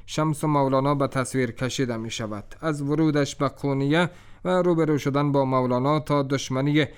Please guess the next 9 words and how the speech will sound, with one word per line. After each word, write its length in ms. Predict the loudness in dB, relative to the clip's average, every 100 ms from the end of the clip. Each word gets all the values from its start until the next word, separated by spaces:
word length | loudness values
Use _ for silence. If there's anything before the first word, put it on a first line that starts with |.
| -20 -6
عده‌ای 360 | -4 0 2 4
با 140 | 2
او 280 | 0 2 2
و 40 |
ازدواج 680 | 2 -2 -4 -2 0 2 2
و 140 | 2 0 -10
سپس 680 | -6 -4 0 0 -2 -6 -4
ناپدید 520 | -2 -2 -2 -4 -4
شدنش. 640 | -6 -6 -8 -10 -8 -8